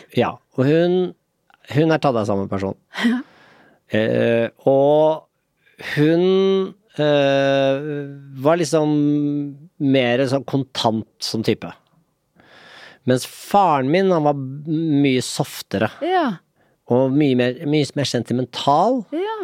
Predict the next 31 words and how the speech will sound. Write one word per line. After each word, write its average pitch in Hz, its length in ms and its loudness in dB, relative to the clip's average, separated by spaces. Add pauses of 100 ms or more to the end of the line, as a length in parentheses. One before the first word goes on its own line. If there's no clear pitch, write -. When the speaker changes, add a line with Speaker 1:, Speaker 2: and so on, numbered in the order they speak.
Speaker 1:
Veldig, 120 420 0
veldig 117 240 0
varm 156 480 0
og 127 160 2
sentimental 110 720 -2
person. 214 400 0
Speaker 2:
Ja. 294 260 -6 (380)
Speaker 1:
Kunne 170 180 2
også 151 160 0
være 165 460 2
kolerisk 139 600 -2
og 135 300 2
oppfarende, 120 500 0
men 180 160 0
det 160 140 2
ligger 113 320 0
jo 120 60 2
i 107 100 0 (100)
liksom, 107 320 -4
Speaker 2:
Ja. 208 220 2
Speaker 1:
at - 80 -2
han, 110 160 0 (180)
det 117 160 0
var 113 160 2
i, 120 240 -4
følelsene 104 480 -4
var 92 160 -2
i, 95 140 -2
i, 95 300 -4 (160)
i 98 100 -4
påkobla, 101 480 -4